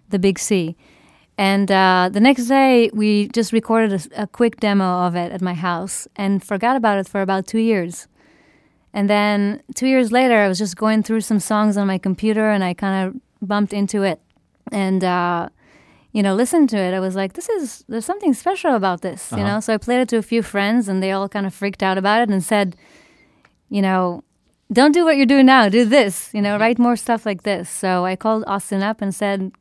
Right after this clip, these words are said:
Speaker 1: "Come over, let's write some more songs." And actually, the second song that we wrote is the song we just played, Lost in the
Speaker 2: Uh-huh.
Speaker 1: Sea.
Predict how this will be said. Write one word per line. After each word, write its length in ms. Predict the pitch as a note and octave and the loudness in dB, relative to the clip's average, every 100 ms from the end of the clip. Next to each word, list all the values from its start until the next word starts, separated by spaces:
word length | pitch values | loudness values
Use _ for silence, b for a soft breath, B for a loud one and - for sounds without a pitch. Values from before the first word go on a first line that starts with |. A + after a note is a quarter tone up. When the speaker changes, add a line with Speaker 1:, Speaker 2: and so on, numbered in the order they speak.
| - | -4
Speaker 1:
"Come 160 | A#3 | 0
over, 220 | B3+ C4 | 0 0
let's 180 | G3 F#3+ | -2 -2
write 140 | G#3+ G#3 | -4 -2
some 100 | G#3 | -2
more 140 | G#3 | -2
songs." 480 | G3+ C4 G3+ F3+ - - b b b A3 | -2 0 0 -2 -8 -20 b b b -4
And 60 | |
actually, 220 | G#3+ G#3+ G#3+ | -4 -2 -2
the 80 | G#3 | -2
second 320 | A#3+ A#3 A3+ | -2 0 0
song 240 | A#3+ A3 | 2 2
that 100 | G#3+ | 2
we 120 | G3 G3 | 0 0
wrote 340 | A#3+ A3+ - | 0 0 -2
is 140 | G3 | -10
the 80 | F3+ | -10
song 240 | F#3 G#3 G3 | -6 -4 -2
we 80 | |
just 220 | F#3 F#3+ - | -4 -8 -6
played, 280 | F#3 E3+ | -6 -6
Lost 300 | E3+ F3 - | -6 -8 -4
in 80 | F3+ | -4
the 100 | F3 | -4
Speaker 2:
Uh-huh. 160 | G2+ G2+ | -4 -4
Speaker 1:
Sea. 120 | G3 | -6